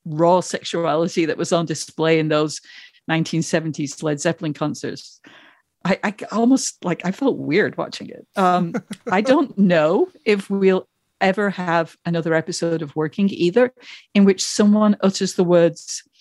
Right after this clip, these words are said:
Speaker 1: "I mount her on the stage in the theremin solo." Like, that's quite a combination of, of words. And I thought your comparison to accurate Shakespearean performance nerds was very apt.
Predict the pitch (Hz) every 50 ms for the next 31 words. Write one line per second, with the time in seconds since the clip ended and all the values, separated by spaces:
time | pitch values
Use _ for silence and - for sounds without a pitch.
0 | - - - - - - 214 214 220 247 277 285 320 311 - - - 202 170 156
1 | 170 240 - _ _ _ - 196 233 254 269 269 - - - - - 196 175 170
2 | 170 175 160 - - - _ _ - 190 185 165 196 185 - - - 208 190 185
3 | 190 175 160 160 156 151 - - - 160 143 143 135 131 123 - - - - -
4 | _ _ - 190 160 - _ - 330 311 208 - - - - 240 202 175 - -
5 | - - 196 175 170 170 165 160 160 - - 147 143 143 143 - - _ - 156
6 | 143 - 165 151 143 127 131 - - - - _ - - - - - _ _ _
7 | - 262 302 392 349 - 339 339 370 370 339 226 247 277 269 - 277 247 226 240
8 | 320 381 381 370 - 220 214 226 - - 226 214 208 - - - 214 - - -
9 | 226 214 - - - - 202 185 - - _ - 208 202 202 196 196 196 208 185
10 | - 220 247 302 311 226 196 - 196 185 175 175 175 175 190 208 208 196 175 175
11 | 165 160 165 170 - - 254 330 - - - -